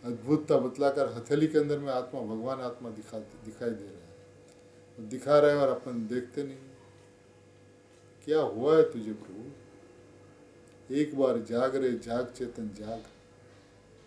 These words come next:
ये अवसर आया है, अमूल्य अवसर, अनमोल अवसर। गुरुदेव श्री ने सुबह कहा कि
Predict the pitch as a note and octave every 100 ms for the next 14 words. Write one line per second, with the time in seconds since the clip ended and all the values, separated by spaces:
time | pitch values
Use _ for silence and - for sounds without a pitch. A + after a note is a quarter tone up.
0 | - A#2+ A#2+ A#2+ D#3 D3+ C#3 C3+ B2+ A#2
1 | B2 C#3+ D3 C3 A#2+ A#2+ - A2 A2 A#2
2 | C3 D3 C#3 A#2 G#2+ A#2 - - - -
3 | - - - - - - - - - -
4 | - - B2+ B2+ C3+ C3+ C3 B2+ - B2
5 | C3+ C3 C3 B2+ B2